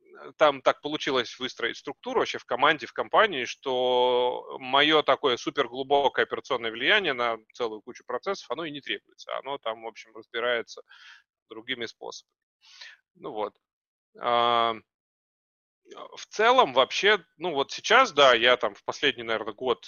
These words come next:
э, да, д-, ну, до-, достаточно плотно погрузился в разные аспекты, и там в стратегические аспекты в том числе. Ну, м, безусловно, если ты там принимаешь ключевые решения из серии: "А давайте мы сменим ценовую политику",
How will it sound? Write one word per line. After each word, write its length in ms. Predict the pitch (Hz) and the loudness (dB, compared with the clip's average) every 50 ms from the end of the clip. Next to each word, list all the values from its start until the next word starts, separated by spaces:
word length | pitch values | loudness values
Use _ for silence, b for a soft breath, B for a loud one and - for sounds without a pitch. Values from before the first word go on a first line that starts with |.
| - - - | -20 -18 -16
э, 260 | - - - 131 - | -14 -14 -12 -14 -12
да, 220 | - - 113 113 113 | -8 -8 -6 -6 -8
д-, 200 | _ _ - 123 - | _ _ -20 -20 -16
ну, 160 | 123 117 110 | -14 -16 -14
до-, 200 | 110 117 113 - _ _ _ | -10 -10 -10 -10 _ _ _
достаточно 440 | 123 117 - - 123 - - - | -10 -10 -6 -6 -8 -8 -8 -16
плотно 340 | - - 127 120 - _ - _ | -12 -6 -6 -6 -6 _ -16 _
погрузился 580 | - 107 - 120 120 110 107 113 110 - - - | -20 -14 -10 -8 -8 -8 -8 -12 -16 -16 -14 -10
в 20 | 117 | -6
разные 360 | 110 110 104 98 107 107 110 | -4 -4 -4 -6 -8 -8 -8
аспекты, 840 | 120 - - - 226 254 - _ - 147 123 120 113 117 113 110 | -8 -8 -6 -4 -4 -4 -4 _ -8 -6 -4 -4 -4 -4 -6 -8
и 40 | 110 | -8
там 220 | - - 104 101 104 | -6 -6 -6 -6 -8
в 60 | - | -18
стратегические 680 | - 113 110 - 131 139 185 233 139 - - - 139 | -20 -18 -12 -10 -8 -6 -6 -6 -6 -6 -4 -4 -4
аспекты 340 | 131 - - 135 - _ - | -4 -2 -4 -4 -4 _ -16
в 60 | - | -16
том 160 | - 127 117 117 | -16 -14 -14 -14
числе. 360 | - - - - 120 113 104 | -14 -10 -6 -4 -4 -4 -4
Ну, 240 | 117 160 208 220 B B B B B B B B B B _ _ 190 | -6 -8 -10 -10 B B B B B B B B B B _ _ _
м, 580 | - 117 123 123 120 120 120 117 117 120 120 117 _ _ _ _ _ _ _ _ _ _ _ _ | -20 -18 -14 -14 -12 -12 -12 -12 -14 -14 -16 -18 _ _ _ _ _ _ _ _ _ _ _ _
безусловно, 640 | - 123 123 131 143 - - 185 208 208 180 170 151 | -14 -8 -6 -6 -6 -4 0 4 4 4 4 4 4
если 280 | 143 147 156 - - | 4 4 4 2 0
ты 240 | - 170 151 143 135 - | 0 2 2 2 2 2
там 200 | - 131 117 - | 2 0 0 0
принимаешь 420 | 139 135 135 147 147 139 123 - | -2 -2 0 2 2 2 2 0
ключевые 320 | - 131 - - 131 131 127 | -4 -10 -10 -6 -4 -4 -4
решения 400 | 139 - - 226 233 202 143 131 | -2 0 0 0 0 2 0 -2
из 80 | 123 - | -2 -2
серии: 300 | - 156 151 135 127 117 | 0 2 2 2 4 2
"А 120 | 110 107 107 | 2 0 2
давайте 440 | 113 117 123 160 202 202 - - 123 | 2 2 4 6 4 4 2 -2 -6
мы 120 | 139 151 | -6 -6
сменим 340 | - - 139 135 127 123 113 | -6 -2 -2 -2 -2 -2 -8
ценовую 360 | - - 120 113 127 131 113 | -10 -8 -6 -4 -4 -4 -4
политику", 600 | - 127 117 117 117 - - 107 _ - - _ | -2 -2 -2 -2 -4 -12 -12 -18 _ -20 -20 _